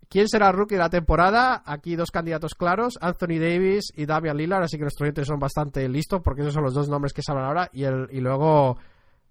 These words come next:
luego, digamos, una distribución entre varios más, Kid Gilchrist, eh, Brad-, Bradley Beal, Di-, Dion Waiters,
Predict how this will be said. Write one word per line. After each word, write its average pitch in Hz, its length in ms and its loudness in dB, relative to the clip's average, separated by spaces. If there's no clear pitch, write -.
luego, 139 560 2
digamos, 143 480 -2
una 147 80 0
distribución 139 560 0
entre 135 320 0
varios 135 380 2
más, 160 420 2
Kid 127 180 -6
Gilchrist, 170 680 -4
eh, 143 180 0
Brad-, 135 320 -4
Bradley 131 320 -2
Beal, 170 260 2
Di-, 151 220 -4
Dion 139 260 0
Waiters, 165 540 -4